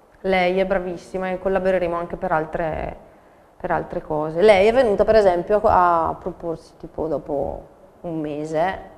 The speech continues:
mi ha detto: "Boh, proviamo", perché tutte le persone che sono venute: "Boh, proviamo, vediamo come va", e poi eventualmente, eh, questo anche è andato benissimo, massaggio infantile, abbiamo fatto un incontro di prova e adesso ne faremo, siccome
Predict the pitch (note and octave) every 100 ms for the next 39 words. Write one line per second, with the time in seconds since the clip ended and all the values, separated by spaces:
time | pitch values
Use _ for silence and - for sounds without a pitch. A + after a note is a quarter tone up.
0 | - - F#3 F3 D#3+ G3 G3+ F#3+ F#3 E3+
1 | D3+ G3 F3+ D#3 - G3+ A3 A3+ G#3 G#3
2 | A3 G3 G#3 G3 A3 G3 F#3 G#3+ G3+ F#3+
3 | F3+ F3 F3 G#3+ F#3 F3+ F3+ F3 G3 G3+
4 | F3 D#3+ F#3+ - - - F#3+ E3 E3 F#3+
5 | G3+ F#3 E3 E3 E3 F#3 F3 - - -
6 | - - - - - G3+ G3+ - G3 F#3
7 | F#3 F#3+ F3+ F3 F3+ F#3+ A3 G#3 G3 -
8 | - G#3+ A3 G3 - F3+ F#3 F3+ G#3+ G#3+
9 | G#3 - F#3 F3+ F#3+ A3 G3+ G3 F#3 -
10 | G3 F#3 F#3+ F3+ F#3+ G3+ G3+ F#3 E3+ F3
11 | G#3+ A3 F#3+ - F#3+ G3 G#3 F#3 F3 F3+
12 | G3 - - - - G#3+ G#3 F#3+ F3+ F3+